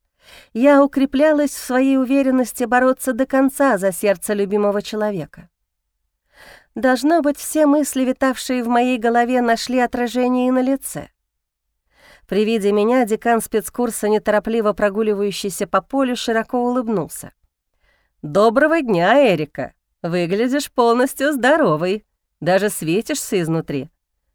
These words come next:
Хотя постой, а с рукой что?" "Доброго, господин де Орион!" громко воскликнула я, выпрямившись в струнку перед деканом. "Ерунда! Пара царапин".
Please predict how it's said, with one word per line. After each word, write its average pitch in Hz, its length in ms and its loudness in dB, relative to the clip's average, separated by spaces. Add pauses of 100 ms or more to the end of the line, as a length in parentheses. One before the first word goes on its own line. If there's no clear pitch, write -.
Хотя 269 320 2
постой, 285 520 -2 (560)
а 175 140 0
с - 140 -8
рукой 240 420 -4
что?" 220 400 -2 (1300)
"Доброго, 262 580 4
господин 262 640 2
де 247 80 2
Орион!" 262 640 2 (600)
громко 196 420 0
воскликнула 196 560 0
я, 277 320 0 (340)
выпрямившись 185 760 -2
в - 60 -18
струнку 285 460 0
перед 254 300 -2
деканом. 175 520 -6 (480)
"Ерунда! 277 680 2 (720)
Пара 320 300 6
царапин". 180 580 0